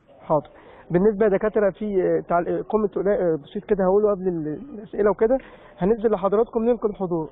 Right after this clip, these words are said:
آه، خاص، بالنسبه للينك الحضور، في اكتر من خانه كده، هنعمل ان شاء الرحمن بعد العيد، آه، اسبوع علمي في تخصصات مختلفه، اللي حابب من حضراتكم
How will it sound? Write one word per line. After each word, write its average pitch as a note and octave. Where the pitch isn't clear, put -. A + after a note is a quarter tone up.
آه، E3+
خاص، -
بالنسبه G3+
للينك A3+
الحضور، B3
في A#3
اكتر A#3
من G3
خانه A#3+
كده، C4
هنعمل G#3+
ان F#3
شاء A3
الرحمن F#3+
بعد G#3
العيد، G#3+
آه، F3+
اسبوع F3+
علمي C4+
في F#3+
تخصصات A3+
مختلفه، A#3+
اللي F#3+
حابب F#3+
من G3+
حضراتكم F#3+